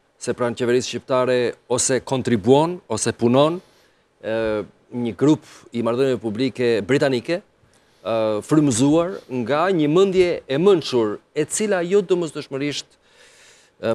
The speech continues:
pati një fund të lavdishëm në Britaninë e Madhe, Alistair Campbell, që ka ndihmuar Tony Blairin për termin e famshëm për Dianën, ë, princesha e popullit, një, natyrisht një, një, një, një mendje e gjallëruar,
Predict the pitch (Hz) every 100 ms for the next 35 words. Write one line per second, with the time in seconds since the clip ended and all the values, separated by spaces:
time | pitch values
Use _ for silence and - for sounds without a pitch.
0 | - 156 151 143 135 - 156 156 - -
1 | 135 127 113 98 156 - 127 120 - 123
2 | 127 120 117 110 127 127 127 120 117 127
3 | 143 185 - 117 117 - 117 - 147 175
4 | 196 208 - _ _ _ - 123 - 107
5 | 113 127 131 123 113 127 117 127 123 117
6 | - _ - 117 92 - _ _ _ _
7 | _ _ _ 135 135 131 123 - 131 123
8 | - 123 113 - 120 107 123 120 117 107
9 | 101 _ _ _ _ _ - 110 113 113
10 | 101 131 117 113 120 135 127 190 202 165
11 | 156 151 156 143 120 123 131 120 110 90
12 | 80 131 110 127 127 110 135 147 143 139
13 | 127 123 113 104 92 82 101 120 120 180
14 | 143 95